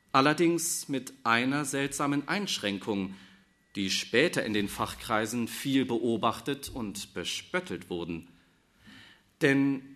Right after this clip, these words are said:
Centovic brachte es nie dazu, auch nur eine einzige Schachpartie auswendig oder, wie man fachgemäß sagt, blind zu spielen. Ihm fehlte vollkommen die Fähigkeit,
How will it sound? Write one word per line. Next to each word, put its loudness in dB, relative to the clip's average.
Centovic 0
brachte -2
es -4
nie -2
dazu, -2
auch 0
nur 0
eine -2
einzige -2
Schachpartie -4
auswendig -4
oder, 2
wie 0
man 2
fachgemäß 2
sagt, 2
blind 0
zu -6
spielen. -6
Ihm 8
fehlte 6
vollkommen 2
die 0
Fähigkeit, 0